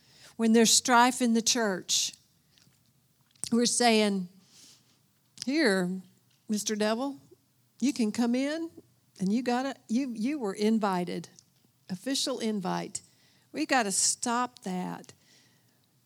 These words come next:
We're living in the last days. We've, we've, we've gotta make it our goal to be united.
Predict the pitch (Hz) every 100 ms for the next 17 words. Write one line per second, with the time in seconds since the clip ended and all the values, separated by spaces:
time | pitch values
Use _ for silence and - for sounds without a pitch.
0 | - 247 330 277 262 233 226 208 196 185
1 | 185 190 - 208 208 185 170 - - 214
2 | 320 339 - 240 320 330 - _ 226 320
3 | 370 269 220 202 202 214 233 233 - 202
4 | 196 190 208 208 254 226 180 175 175 _
5 | _ _ _ _ _ _ 247 220 202 185
6 | 190 185 185 170